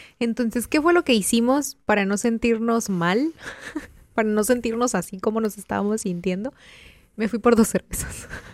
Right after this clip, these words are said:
<laughs> Le dije a Eric, "Toma tu cerveza y mi cerveza y hay que tomárnosla". O sea, no va a pasar absolutamente nada, ¿no? Para relajarnos también, ¿no? Obviamente, lo que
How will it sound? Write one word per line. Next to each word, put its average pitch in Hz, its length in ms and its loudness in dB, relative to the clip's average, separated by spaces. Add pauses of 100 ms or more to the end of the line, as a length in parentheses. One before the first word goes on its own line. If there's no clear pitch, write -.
(220)
<laughs> 508 440 -2
Le 247 140 8
dije 262 200 4
a 262 40 8
Eric, 254 240 2
"Toma 302 200 4
tu 285 100 -12
cerveza 277 640 4 (100)
y 240 140 -4
mi 233 100 0
cerveza 262 600 4
y 247 140 2
hay 233 120 0
que 262 120 4
tomárnosla". 202 640 -2
O 262 60 -4
sea, 254 200 2
no 294 160 0
va 294 60 6
a 285 60 0
pasar 277 220 4
absolutamente 240 760 2
nada, 190 320 4
¿no? 247 200 2
Para 233 180 2
relajarnos 220 560 0
también, 185 400 -2
¿no? 214 80 -8 (640)
Obviamente, 254 680 4
lo 233 360 4
que 202 420 0